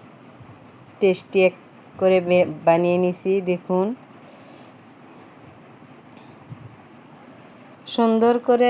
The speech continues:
দোকানের মতোই বানিয়ে নিছি। চলুন দেখুন কিভাবে বানালাম। দেখুন এখানে আমি ফুচকার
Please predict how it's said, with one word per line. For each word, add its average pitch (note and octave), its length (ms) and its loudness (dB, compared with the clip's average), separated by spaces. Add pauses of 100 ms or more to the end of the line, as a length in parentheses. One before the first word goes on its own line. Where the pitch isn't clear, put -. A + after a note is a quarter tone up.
দোকানের G3 580 -2
মতোই G3+ 540 -2 (1400)
বানিয়ে F3 400 0
নিছি। F#3 440 -6 (720)
চলুন G3+ 440 -2 (460)
দেখুন G3 400 -4 (460)
কিভাবে F#3 460 -4
বানালাম। F3 560 -2
দেখুন D#3+ 400 -8 (540)
এখানে A#3 500 -2
আমি A#3+ 280 -2 (1300)
ফুচকার A3 680 2